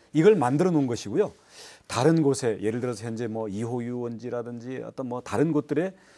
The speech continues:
뭐 무수천이라든지 이런 곳, 유원지가 적용이 돼서 이미 개발이 끝난 곳은 어쩔 수 없습니다.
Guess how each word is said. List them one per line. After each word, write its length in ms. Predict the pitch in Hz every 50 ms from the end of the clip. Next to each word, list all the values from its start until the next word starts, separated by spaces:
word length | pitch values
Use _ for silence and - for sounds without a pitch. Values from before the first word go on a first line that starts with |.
| - - _ - -
뭐 400 | - 127 131 131 127 120 113 113 -
무수천이라든지 800 | 101 117 143 135 147 - - 165 156 147 143 131 117 107 98 -
이런 200 | 156 160 165 180
곳, 160 | 165 151 135 - - - - - - -
유원지가 800 | 135 151 175 208 254 277 277 269 254 208 240 233 226 208 233 220
적용이 340 | 220 - 165 165 202 214 208
돼서 180 | 196 175 165
이미 280 | 147 120 143 196 254 254
개발이 340 | - - 107 113 165 185 147
끝난 340 | - - 247 302 370 370 370
곳은 220 | 294 233 190 190
어쩔 220 | 131 113 - 180 202
수 100 | - 175
없습니다. 440 | 117 - - 107 104 117 135 107